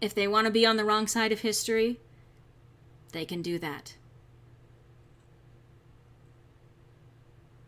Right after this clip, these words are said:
But if we are truly United States citizens, if we are truly Americans,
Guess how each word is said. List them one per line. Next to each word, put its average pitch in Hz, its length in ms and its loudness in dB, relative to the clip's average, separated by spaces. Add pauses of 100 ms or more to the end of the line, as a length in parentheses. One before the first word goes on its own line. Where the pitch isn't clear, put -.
(640)
But 220 120 4
if 190 120 -2
we 247 160 6
are 240 100 6
truly 226 600 0 (180)
United 190 400 -4
States 208 280 0
citizens, 202 540 -4
if 180 140 -12
we 208 140 2
are 190 80 0
truly 185 600 -4 (300)
Americans, 190 840 -4